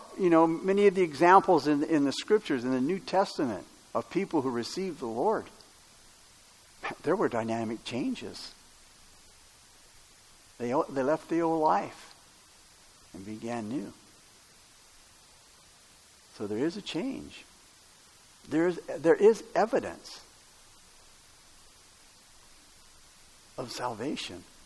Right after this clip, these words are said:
And like those in Philadelphia, they can think not just about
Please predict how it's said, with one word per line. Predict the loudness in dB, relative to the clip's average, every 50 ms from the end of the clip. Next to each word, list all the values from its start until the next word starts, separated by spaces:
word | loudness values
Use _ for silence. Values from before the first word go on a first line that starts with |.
| -20 -20 -20 -20 -20 -20 -20 -20 -20 -20 -20 -20 -20 -20 -20 -20 -20 -20 -20 -20 -20 -20 -20 -20 -20 -20 -20 -20 -20 -20 -20 -20 -20 -10 -6
And | 0 4 4
like | 4 4 6 6
those | 6 6 6 4
in | 0 2
Philadelphia, | 2 4 4 4 4 8 10 10 10 10 8 6 4 4 4 4 0 -6 -14 -20 -20 -20 -20 -20 -20 -20 -20 -20 -20 -20 -20 -20 -20 -20 -20 -20 -20 -20 -20 -20 -20 -20 -20 -20 -20 -20 -20 -20 -20 -20 -20 -20 -20 -20 -20 -20 -20 -20 -20 -20 -20 -20 -20 -20 -20 -20 -20 -20 -20 -20 -4 0
they | 2 2 4
can | 2 0 2
think | 4 4 4 6
not | 8 8 10 10 8 6
just | 4 2 4 4 2
about | 4 10 12 12 12 12 12 10